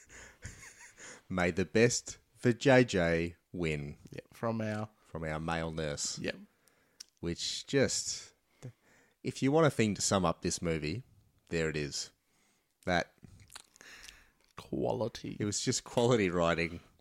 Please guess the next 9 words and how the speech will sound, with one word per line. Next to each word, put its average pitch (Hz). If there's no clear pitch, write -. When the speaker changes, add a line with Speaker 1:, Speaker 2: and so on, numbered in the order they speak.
Speaker 2:
Yeah. 117
Speaker 1:
Just, -
<laughs> -
oh. 98
Speaker 2:
Just -
awful. 123
Speaker 1:
It -
wasn't 370
great. 415